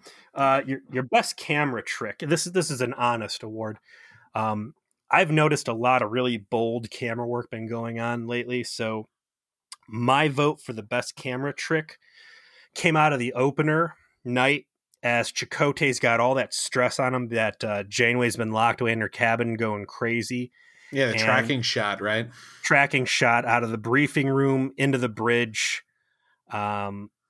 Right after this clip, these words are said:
Speaker 1: really cool, establishes geography of the, the layout at Deck One and just some unprecedented camera work.
Speaker 2: I think that, that can't, the fact that they did that shot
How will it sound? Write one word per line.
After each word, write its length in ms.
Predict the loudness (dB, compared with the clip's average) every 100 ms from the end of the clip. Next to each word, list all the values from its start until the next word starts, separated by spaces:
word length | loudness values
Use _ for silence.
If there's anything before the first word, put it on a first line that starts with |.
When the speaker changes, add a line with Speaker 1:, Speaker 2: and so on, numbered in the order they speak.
| -2
Speaker 1:
really 300 | 0 2 0
cool, 480 | -2 0 2 2 0
establishes 760 | -4 2 2 4 2 0 -2
geography 800 | 0 2 2 2 -2 -4 -2 -2
of 380 | 0 0 -2 -2
the, 300 | -2 -2 -2
the 120 | -4 -2
layout 400 | 2 4 4 2
at 120 | 0
Deck 240 | -2 0
One 460 | -2 -2 -2 -4 -8 -4
and 380 | -2 -2 -6
just 300 | -6 -6 -6
some 240 | -6 -4 -2 2
unprecedented 840 | 2 4 2 0 0 -4 -4 -10
camera 320 | -10 -10 -10
work. 360 | -10 -12 -12 _ _ _ _ _ _ _ -2
Speaker 2:
I 140 | -2
think 320 | 0 -2 -4
that, 360 | 0 2 2 0 _ _ _
that 340 | -2 0 0 -8 _ _
can't, 360 | -4 -2 -2 0
the 100 | -2
fact 300 | 0 -2 0
that 140 | 0
they 120 | 0
did 340 | -2 -2 -2 0
that 240 | -2 -2
shot 520 | -4 0 0 0 -4